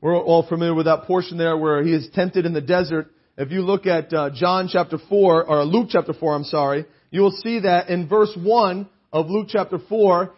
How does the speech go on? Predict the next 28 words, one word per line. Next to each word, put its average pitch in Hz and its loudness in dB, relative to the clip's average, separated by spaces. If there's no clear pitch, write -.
it 185 0
says 202 2
that 175 0
Jesus, 180 0
being 214 0
filled 247 2
with 180 2
the 190 0
Holy 208 0
Spirit. 165 -4
And 156 -10
then 180 -2
a - -4
little 196 -2
later 185 -4
on 185 0
in 160 -4
the 139 -12
verse, 156 -2
it 151 -12
says 160 -4
that 151 -6
the 143 -6
Holy 208 -6
Spirit 190 -6
actually 165 -10
led 185 -10
him 127 -12